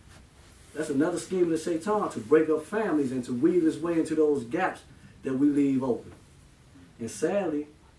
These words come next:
a lot of our women are going for this. And I'm talking about as a whole,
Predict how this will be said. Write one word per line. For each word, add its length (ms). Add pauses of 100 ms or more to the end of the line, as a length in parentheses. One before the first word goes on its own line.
(280)
a 60
lot 280
of 120
our 200
women 320
are 100
going 340
for 240
this. 100 (1040)
And 100
I'm 100
talking 320
about 140
as 140
a 60
whole, 380